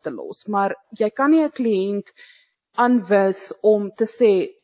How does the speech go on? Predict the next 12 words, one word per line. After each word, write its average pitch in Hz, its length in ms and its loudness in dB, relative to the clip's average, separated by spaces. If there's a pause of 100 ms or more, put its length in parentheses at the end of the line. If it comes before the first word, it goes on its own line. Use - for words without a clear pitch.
(120)
"Koop 254 240 2
nou 202 220 0
'n 196 60 -4
nuwe 175 180 -2
stelsel - 500 -8
nie." - 180 -20
Probeer 226 460 0
eerder 294 180 0
om 330 80 4
die 320 100 2
probleem 214 520 0
eers 240 260 -2